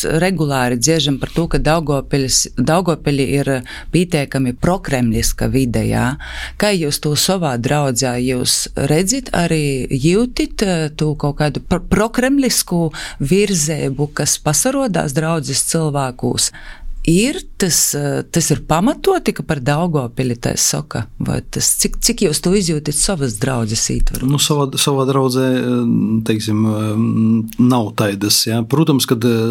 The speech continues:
Speaker 2: nu, cerēs nokās runot ar cilvēkiem, kuriem dažādi uzskati arī par, eh, to, kas notiek Ukrainā, ja, jo, ja ī, eh, visu laiku klausās mēdījus, eh, teiksim, prokremliskos mēdījus, ja, tad, protams, ka īm ir te domāšana bišku savaidoka.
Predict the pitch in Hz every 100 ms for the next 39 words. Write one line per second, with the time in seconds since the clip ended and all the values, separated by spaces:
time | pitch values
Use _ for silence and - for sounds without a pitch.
0 | 117 117 123 135 120 113 135 123 117 107
1 | - 113 123 113 113 113 - 139 127 113
2 | 113 113 110 113 110 110 117 110 98 101
3 | 101 - - 98 - - 95 95 95 95
4 | 98 98 98 98 98 - 95 98 101 95
5 | 98 95 123 - 104 101 98 92 95 98
6 | 101 107 104 104 104 101 98 101 95 107
7 | 110 113 113 110 113 101 101 101 101 -
8 | 107 107 107 98 - - 123 110 110 -
9 | 98 - 110 110 101 101 101 - 104 98
10 | 98 98 98 98 95 95 95 90 - -
11 | - - - - 123 110 110 104 - 104
12 | 101 - 107 104 95 95 98 - 110 117
13 | - - 123 110 107 - 104 101 104 98
14 | 98 101 101 117 110 101 - 101 98 -
15 | - - 98 95 90 90 90 -